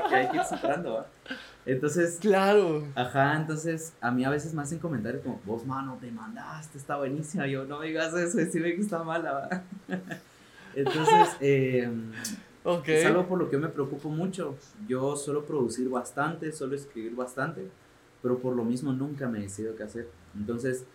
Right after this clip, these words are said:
Speaker 1: por el momento, lo que te puedo hablar, y a muy pocas personas le he contado, eh, lo que yo he tenido ahorita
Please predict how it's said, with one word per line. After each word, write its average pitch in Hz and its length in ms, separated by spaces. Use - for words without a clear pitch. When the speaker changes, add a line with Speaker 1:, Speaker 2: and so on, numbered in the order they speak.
Speaker 1:
por 151 160
el 147 80
momento, 175 480
lo 131 140
que 127 100
te 123 120
puedo 151 220
hablar, 156 280
y 127 180
a 117 120
muy 123 180
pocas 139 400
personas 127 460
le 117 100
he 123 60
contado, 110 420
eh, 113 560
lo 104 160
que 101 200
yo 107 100
he 123 80
tenido 127 340
ahorita 127 580